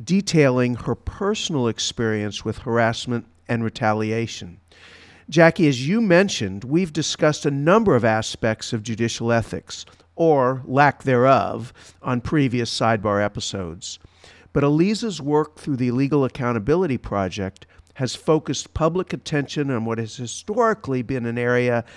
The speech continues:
that is just not discussed publicly, the workplace environment of the federal judiciary, an environment in which employees, such as judicial clerks,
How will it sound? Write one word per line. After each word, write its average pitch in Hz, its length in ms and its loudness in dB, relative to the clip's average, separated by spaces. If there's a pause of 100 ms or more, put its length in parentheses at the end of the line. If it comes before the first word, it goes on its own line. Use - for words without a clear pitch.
(140)
that 143 120 2
is 135 200 0
just - 480 0
not 131 440 -2
discussed - 680 -6
publicly, 95 640 -8 (420)
the 113 80 -4
workplace 151 800 -2
environment 110 600 0 (100)
of 101 140 -4
the 104 80 -6
federal 107 420 -4
judiciary, 98 880 -8 (420)
an 131 120 -2
environment 131 680 2 (300)
in 127 120 -2
which 123 180 -4
employees, 135 720 -2
such - 480 -4
as 113 100 -6
judicial 127 500 -6
clerks, - 640 -6